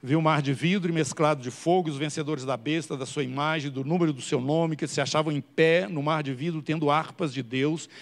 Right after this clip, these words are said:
entoavam o cântico de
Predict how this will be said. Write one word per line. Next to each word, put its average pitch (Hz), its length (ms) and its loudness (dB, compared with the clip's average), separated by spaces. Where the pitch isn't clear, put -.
entoavam 180 680 4
o 151 40 -2
cântico 196 720 0
de 180 560 2